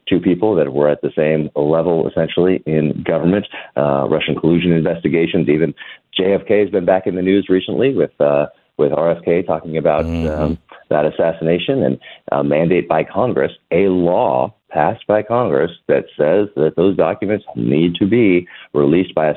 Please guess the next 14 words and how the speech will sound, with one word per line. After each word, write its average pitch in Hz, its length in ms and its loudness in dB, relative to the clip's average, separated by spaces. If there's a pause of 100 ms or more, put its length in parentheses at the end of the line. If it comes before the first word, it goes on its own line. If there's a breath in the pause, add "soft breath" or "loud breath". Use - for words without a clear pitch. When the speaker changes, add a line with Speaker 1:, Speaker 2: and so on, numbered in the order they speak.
Speaker 1:
certain 82 260 0
date. 123 300 0
Speaker 2:
Doesn't 73 260 -6
Speaker 1:
And 57 80 -6
Speaker 2:
matter. 87 320 -2
Speaker 1:
that - 60 -8
date - 140 -6
comes 113 600 2
and 120 140 2
it - 140 0
goes. 65 340 2 (220 loud breath)
Speaker 2:
Yep. 78 180 -6
Speaker 1:
Two 113 120 0
administrations, 87 720 0